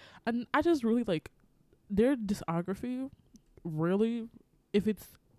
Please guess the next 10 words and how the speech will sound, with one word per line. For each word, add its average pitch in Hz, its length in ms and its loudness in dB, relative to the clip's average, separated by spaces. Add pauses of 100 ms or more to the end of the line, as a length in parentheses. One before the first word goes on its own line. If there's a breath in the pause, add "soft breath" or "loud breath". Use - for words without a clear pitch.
(320)
their 220 180 0
discography 226 480 -2
in 196 80 0
the 160 60 2
Velvet 160 280 -2
side 156 260 -2
really - 160 -6
disappoints, - 640 -16 (140)
really 151 420 -4
disappoints. - 600 -14